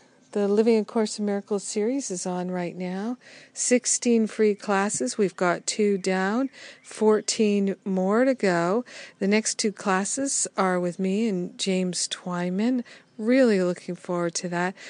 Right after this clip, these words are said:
This will be our first time, uh, doing a class together, and we're both excited about it. So come on down and join us. We're gonna love our bodies in a spiritual way.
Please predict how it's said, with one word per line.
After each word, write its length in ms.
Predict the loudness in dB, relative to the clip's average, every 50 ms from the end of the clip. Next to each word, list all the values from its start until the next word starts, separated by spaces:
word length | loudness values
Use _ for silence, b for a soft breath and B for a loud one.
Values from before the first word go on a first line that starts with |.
| B B
This 140 | B 0 2
will 100 | 2 4
be 240 | 4 4 4 4 4
our 140 | 2 0 -2
first 520 | -4 -4 -2 0 0 0 0 -2 -4 -6 -8 _ -10
time, 480 | -8 -4 -2 -2 0 0 0 -2 -2 -4 B B B B B B B -4
uh, 220 | -4 -2 -2 -2
doing 280 | 0 0 2 2 2 0
a 60 | -2
class 480 | -4 -2 0 2 2 2 2 0 -2
together, 680 | -4 -4 -4 -4 -2 0 0 0 2 2 2 0 0 -2 B B B B B B B B
and 240 | 0 2 2 4 4
we're 120 | 2 2 2
both 300 | 2 2 0 0 -2 -6
excited 560 | -8 -6 -4 -2 0 0 0 0 -2 -2 -4
about 320 | -2 -2 -2 -2 0 0
it. 220 | 0 -2 -2 -2 -2
So 180 | -2 -2 -4
come 260 | -4 -4 -2 0 0
on 300 | 0 0 0 0 0 0
down 340 | 0 0 0 0 0 2 2
and 120 | 2 2 2
join 380 | 2 2 2 2 2 2 2
us. 260 | 2 2 0 0 -2
We're 80 | -4 -4
gonna 240 | -2 -2 -2 -4 -4 B B B B B
love 560 | B 2 4 6 6 8 8 8 6 4 2 -2 -6 -4
our 380 | -2 0 2 2 2 2 2 0
bodies 920 | 0 -2 -4 -2 0 0 0 0 0 0 -4 -6 -10 -10 -8 -8 -8 -8 -10 b b b b b b b b b b _ _ -2
in 400 | 0 2 2 2 2 0 -2 -4 _ -6
a 160 | -6 -6 -4
spiritual 680 | -6 -6 -6 -4 -4 -2 -2 -4 -4 -6 -8 -8 -8
way. 420 | -6 -6 -6 -6 -6 -8 -10 -14